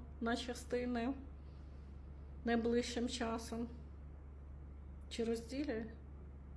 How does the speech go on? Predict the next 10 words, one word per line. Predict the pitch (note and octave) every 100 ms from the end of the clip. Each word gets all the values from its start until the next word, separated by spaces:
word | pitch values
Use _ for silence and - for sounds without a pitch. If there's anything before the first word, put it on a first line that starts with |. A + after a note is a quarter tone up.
| - - - - - - - - - - - - - - - - - - - -
Україну | - A3+ A#3+ A#3 A#3 B3 C4 A#3+ B3+ - - - - - - - - - - -
найближчим | G#3+ G#3+ A3 A#3 - A#3
часом? | - A#3+ A3+ - - - - - - - - - - - - -
Вже | G#3+ A3+
ні. | A#3 G#3+ A3+ - - - - - - - - - - - - -
А | A3+
була | A3+ A#3
таки, | G#3+ A3 G#3+ - - -
така | A3 A3+
можливість? | G#3+ A#3 - A#3+ G#3+ G#3+ -